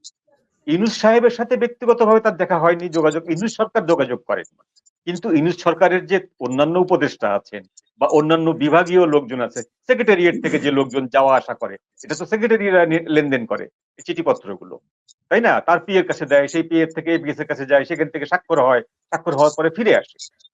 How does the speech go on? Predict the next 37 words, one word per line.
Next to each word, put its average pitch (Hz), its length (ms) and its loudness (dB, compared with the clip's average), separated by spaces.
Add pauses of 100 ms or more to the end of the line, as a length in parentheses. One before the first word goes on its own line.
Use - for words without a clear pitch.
(100)
এই 175 180 0
কাজগুলো 202 440 0
যদি 220 200 -6
না 151 300 0
ঘটতো, - 520 -8 (480)
তো - 80 -18
গত 156 220 -4
সাত 151 300 -4
মাসে 196 300 -4
যদি 220 260 0
আপনি 233 240 -2 (200)
সাতটি - 460 -6
অধ্যাদেশও 190 540 0
হয়, 98 300 0 (720)
জারি 175 240 2
হয়, 104 240 -4 (260)
এবং 175 180 2
সেগুলো 180 300 0
যদি 208 200 -2
রাষ্ট্রপতি 202 500 -2
স্বাক্ষর 180 360 -6
না 156 200 2
করেন, 110 300 -2 (300)
তাহলে 190 240 0
কোন 214 420 0
শক্তি 190 300 -10
বলে 170 260 2
তারা 135 180 0
জারি 117 240 0
করেছে? 101 380 -18 (1120)
নিশ্চয়ই 196 260 -6
স্বাক্ষর 202 320 -2
করেছেন, 208 360 0 (240)
অথবা 180 280 0
স্বাক্ষর 202 300 -6
জালিয়াতি 214 400 -2
হয়েছে, 214 300 -8